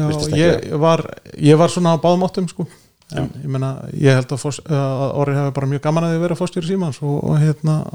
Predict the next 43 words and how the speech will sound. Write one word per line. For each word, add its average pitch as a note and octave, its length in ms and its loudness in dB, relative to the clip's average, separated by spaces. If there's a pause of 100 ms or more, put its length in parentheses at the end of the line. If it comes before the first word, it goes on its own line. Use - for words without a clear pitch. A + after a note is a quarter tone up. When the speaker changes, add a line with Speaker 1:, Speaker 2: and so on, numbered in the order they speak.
(240)
Speaker 2:
og C#3+ 140 2
þetta C#3+ 180 2
sé D3+ 160 2
krefjandi E3 480 -2
og D#3 220 -6 (320)
áhugavert E3+ 420 4
starf, - 320 -2
sko. - 80 -20 (160)
Speaker 1:
Já, F2+ 140 -6 (180)
já. G#2 140 -8 (420)
Speaker 2:
Og C3 80 4
ég C3+ 80 8
er C#3+ 80 4
ekkert C3 160 -4
viss D#3+ 160 0
um D#3 80 2
að D3+ 80 4
það D3 60 0
séu D3 100 0
mörg, D#3+ 300 0 (340)
sko, D3 140 4
ef D#3 100 6
þú F3+ 80 8
vilt F3 160 4
vera D#3+ 160 2
í - 60 -4
fjarskiptageiranum E3+ 680 -2
á E3 60 -2
Íslandi, C3 260 -4
þá C3+ 80 0
er C#3 80 0
ég C3+ 80 -4
ekkert C#3+ 160 -6
viss C#3 140 0
um C#3+ 80 0
að - 20 0
það C3+ 80 0
séu C3+ 160 -2
mörg, D#3 320 -4 (160)
hérna, D#3 480 2
störf D#3 320 2
sem D3 240 -4
eru D3 220 -2